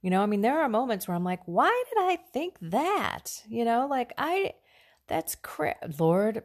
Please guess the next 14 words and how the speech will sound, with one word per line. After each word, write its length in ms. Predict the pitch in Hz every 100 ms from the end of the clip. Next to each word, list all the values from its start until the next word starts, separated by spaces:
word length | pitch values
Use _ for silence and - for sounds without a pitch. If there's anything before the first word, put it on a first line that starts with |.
| _
drive 260 | - 143 175
away 300 | 185 190 196
thoughts 420 | 196 156 120 120
that 120 | - 143
are 100 | 131
not 280 | 135 135
of 160 | 151 147
you. 300 | 143 101 71 143
Like, 160 | 143
I'll 140 | 160 175
just 300 | 208 - -
stop 400 | - 143 110 143
immediately 760 | 135 143 139 127 113 110 104 - _ _ _ _ _ _ _ _ _ 180
because 380 | 165 180 151